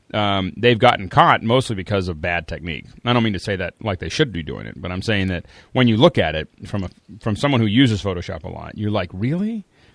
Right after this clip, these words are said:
They actually put that in a magazine?" You know, you know, it's like, you know, 'cause you can see all the,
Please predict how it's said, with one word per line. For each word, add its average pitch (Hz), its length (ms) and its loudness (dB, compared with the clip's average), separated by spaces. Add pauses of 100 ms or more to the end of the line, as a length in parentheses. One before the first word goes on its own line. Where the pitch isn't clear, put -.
(120)
They 127 100 -2
actually 156 280 -2
put 175 200 -6
that 190 160 -4
in 156 80 -4
a - 20 -4
magazine?" 214 720 -6
You 139 80 6
know, 151 80 8
you 151 100 8
know, 143 180 8
it's 131 100 2
like, 135 160 6
you 135 100 -2
know, 117 180 0
'cause 127 200 -6
you 147 180 -6
can 143 140 -4
see 196 200 -6
all 180 200 -4
the, 139 220 -2